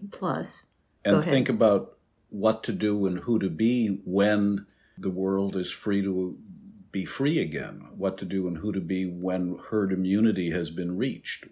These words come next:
Speaker 2: What, think about what to do and who to be when we can be post-pandemic.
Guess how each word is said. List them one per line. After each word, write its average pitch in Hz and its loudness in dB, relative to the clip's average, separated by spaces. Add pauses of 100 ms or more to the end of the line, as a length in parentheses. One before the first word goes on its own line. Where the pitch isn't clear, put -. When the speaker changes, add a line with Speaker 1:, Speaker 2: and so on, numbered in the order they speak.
(540)
Speaker 2:
What, - -4
think 113 -2
about 87 -2
what 92 -6
to 87 -16
do 92 -2
and 87 -4
who 98 -2
to 85 -6
be 95 -2
when 92 -2
we 92 -4
can 101 -6 (680)
be 98 2
post-pandemic. 98 -2